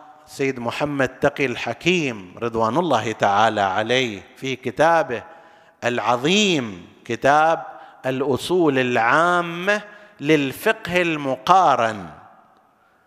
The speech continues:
هذا من الكتب البديعة في مضمونها ومعناها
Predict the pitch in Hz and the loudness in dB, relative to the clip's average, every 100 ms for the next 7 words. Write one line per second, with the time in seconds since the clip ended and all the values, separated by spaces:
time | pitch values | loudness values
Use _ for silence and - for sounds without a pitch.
0 | _ - 135 147 143 143 131 113 - 180 | _ -2 0 2 0 0 -2 -2 -2 0
1 | - 202 170 - - - - _ _ _ | 4 2 2 -16 -20 -20 -20 _ _ _
2 | 135 143 143 160 156 226 254 240 156 160 | -2 0 0 0 0 0 0 0 0 -2
3 | - 160 143 117 - _ _ _ _ 123 | -2 -6 -6 -8 -12 _ _ _ _ 0
4 | 143 131 143 196 175 147 135 135 120 117 | 0 0 0 0 2 0 2 2 2 0
5 | 117 107 117 110 98 98 | -2 -2 -2 -2 -4 -10